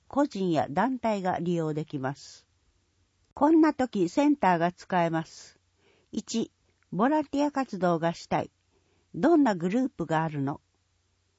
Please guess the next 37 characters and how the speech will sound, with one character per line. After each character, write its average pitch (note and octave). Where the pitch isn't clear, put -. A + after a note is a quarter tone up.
市 A#3+
民 D#4
活 C#4+
動 E3+
グ F3+
ル B3+
ー D#4
プ C4
バ B3
ン G#3+
ク F3+
で D#3
情 A3+
報 A#3
収 F#3+
集。 D#3+
二、 B3
仕 -
事 D#4
や C#4+
趣 C#4+
味 C4+
で F#3+
培 -
っ -
た G3+
知 A#3+
識 F#3
を E3
社 C4+
会 B3
に F3
生 D#3+
か F#3+
し -
た C#3
い。 -